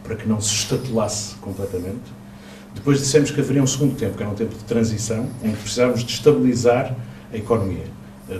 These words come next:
nós estamos a reabrir a-, as atividades, a normalizar a nossa vida societária, mas ainda o mercado é muito incerto.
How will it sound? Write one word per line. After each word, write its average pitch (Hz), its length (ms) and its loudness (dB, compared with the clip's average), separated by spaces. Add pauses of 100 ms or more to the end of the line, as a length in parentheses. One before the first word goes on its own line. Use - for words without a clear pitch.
(120)
nós 95 140 -4
estamos 95 320 -4
a 98 40 -2
reabrir 123 600 4
a-, 98 300 0
as 92 100 -4
atividades, 101 720 0
a - 20 4
normalizar 113 500 4
a 104 60 -2
nossa 104 240 -2
vida 104 240 -4
societária, 120 640 2 (520)
mas 135 240 6
ainda 139 440 8
o 135 80 6
mercado 131 340 4
é - 40 6
muito 123 200 4
incerto. 110 420 -2